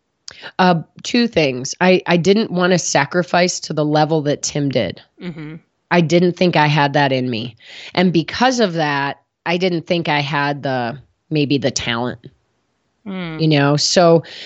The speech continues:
Speaker 1: maybe if I was willing to sacrifice more and go through some of these rigorous programs, then I would have embraced the talent I have and,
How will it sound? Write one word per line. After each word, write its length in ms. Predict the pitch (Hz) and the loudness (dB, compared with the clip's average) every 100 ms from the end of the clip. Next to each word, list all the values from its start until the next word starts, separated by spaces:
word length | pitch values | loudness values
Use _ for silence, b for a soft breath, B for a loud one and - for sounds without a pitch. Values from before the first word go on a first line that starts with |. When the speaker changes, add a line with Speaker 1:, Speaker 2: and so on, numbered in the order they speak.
| B - | B 0
Speaker 1:
maybe 360 | 196 214 240 | 4 6 4
if 120 | 226 | 4
I 100 | 196 | 4
was 140 | 190 170 | 2 2
willing 240 | 185 185 | 0 0
to 80 | 170 | -2
sacrifice 720 | - 147 143 185 180 196 196 196 | -4 -6 -4 -6 -2 -4 -2 -2
more 340 | 190 196 208 | 2 4 2
and 220 | 214 165 | 2 2
go 140 | 160 160 | 2 2
through 160 | 175 | 0
some 240 | 165 - 170 | 0 2 2
of 60 | |
these 200 | 160 139 | 2 0
rigorous 500 | 135 160 170 170 165 | 2 2 4 4 4
programs, 800 | - - 156 160 190 208 226 233 | 0 2 4 4 2 2 0 0
then 180 | - 170 | 2 2
I 120 | 170 | 4
would 240 | 165 165 165 | 4 4 4
have 520 | 165 156 156 151 - _ _ _ - | 2 2 2 0 -6 _ _ _ -2
embraced 640 | 180 156 151 156 175 - - | 0 2 0 2 0 -4 -4
the 100 | 160 | -4
talent 400 | - 160 165 139 | -2 -2 0 0
I 80 | |
have 520 | 147 135 139 156 226 208 | -2 0 2 2 0 -2
and, 320 | 156 143 | -2 -2